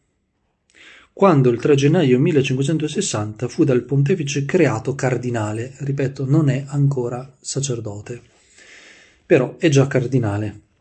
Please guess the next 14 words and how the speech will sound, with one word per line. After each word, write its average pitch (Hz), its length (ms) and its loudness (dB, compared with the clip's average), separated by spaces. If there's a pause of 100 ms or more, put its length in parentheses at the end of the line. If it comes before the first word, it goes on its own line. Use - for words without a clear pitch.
(360)
Dopo 139 320 4
l'otto 143 380 4
febbraio 165 640 4
nominato, 135 600 0
viene 139 220 6
nominato 139 560 0
arcivescovo 139 840 2
di 139 120 6
Milano, 135 600 4 (1800)
eppur 139 320 -4
non 107 180 -6
essendo 120 300 -6
ancora 110 260 -6
sacerdote. 127 640 -12